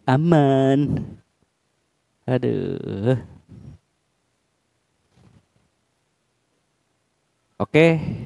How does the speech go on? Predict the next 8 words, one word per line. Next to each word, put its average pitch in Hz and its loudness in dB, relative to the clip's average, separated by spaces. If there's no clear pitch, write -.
penyambungan 127 4
kabel 127 4
selesai, 127 4
nanti 127 2
kita 120 2
tinggal 117 4
mengetes 110 2
mesinnya. 98 0